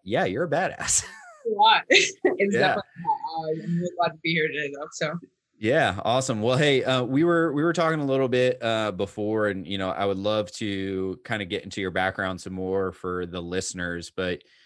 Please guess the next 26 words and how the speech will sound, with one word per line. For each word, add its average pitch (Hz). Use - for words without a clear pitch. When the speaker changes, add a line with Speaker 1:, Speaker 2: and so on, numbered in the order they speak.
Speaker 1:
you 113
were 143
telling 123
me, 113
so 98
you're 92
from 127
Nebraska, 104
um, 87
uh, 92
born 110
and 95
raised, 98
and 82
I 87
guess 90
currently 95
still 95
in 92
Nebraska. 87
How 160
did 185
you, 123
uh, 87
really 107
start, 101